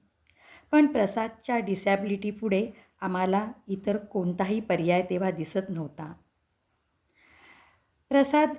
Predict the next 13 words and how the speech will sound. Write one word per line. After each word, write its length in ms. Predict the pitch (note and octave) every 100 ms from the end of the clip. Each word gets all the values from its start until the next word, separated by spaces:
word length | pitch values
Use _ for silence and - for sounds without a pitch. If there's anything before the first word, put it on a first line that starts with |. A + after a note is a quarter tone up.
| -
डिसॅबल 520 | G3+ G#3 G#3+ A3 A#3
होता, 440 | G#3+ F#3+ - G3+ - _ _ _ -
पण 140 | B3+ C4
योग्य 360 | G3 A3 G#3+ B3+
वयात 340 | A#3 F3+ F#3+ G3
घरी 240 | F3 G3+ B3
न 60 |
राहता 480 | B3 F#3+ F3 E3+ F3
कोणत्या 440 | F3+ A3 G3 G3 A#3+
तरी 180 | B3 A#3+
शाळेच्या 480 | A#3 G3+ F#3 F#3+ G#3
नर्सरीत 500 | G#3 F3+ F3 G3+ G#3+ F#3+
जातोय 440 | F#3 F3+ A3+ F#3+